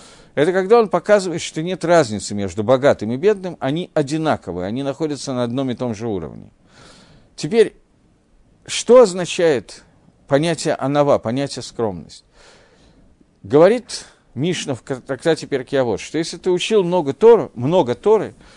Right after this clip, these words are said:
то не такзик тавала ацмейха бишвильзе нацарта, то не считай, что ты что-то,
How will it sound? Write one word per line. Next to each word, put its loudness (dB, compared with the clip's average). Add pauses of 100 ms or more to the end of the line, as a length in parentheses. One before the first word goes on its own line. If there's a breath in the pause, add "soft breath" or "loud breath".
(220 soft breath)
то 6
не 2
такзик -2
тавала 4
ацмейха -4
бишвильзе -6
нацарта, -4 (380 soft breath)
то 4
не 0
считай, 2
что -6
ты -4
что-то, -4